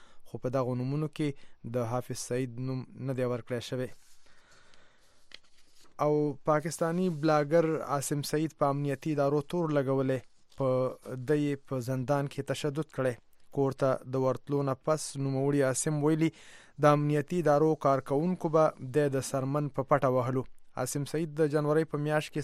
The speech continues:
سره د یو شمېر نورو بلاګرانو امنیتي ادارو نیولی و چې څو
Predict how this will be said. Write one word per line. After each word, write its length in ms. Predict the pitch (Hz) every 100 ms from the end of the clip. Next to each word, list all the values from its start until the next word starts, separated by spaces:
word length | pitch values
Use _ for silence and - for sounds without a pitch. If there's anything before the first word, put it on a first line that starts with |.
| -
سره 180 | 139 139
د 100 | 135
یو 140 | 151 156
شمېر 260 | - 143 127 143
نورو 200 | 160 139 127
بلاګرانو 500 | 135 127 139 143 143 - - - - - 131
امنیتي 480 | 135 139 131 127 165 143
ادارو 320 | 135 131 143 135 - - 127
نیولی 320 | 131 151 147
و 100 | 143 139
چې 340 | - 131 123 -
څو 160 | 139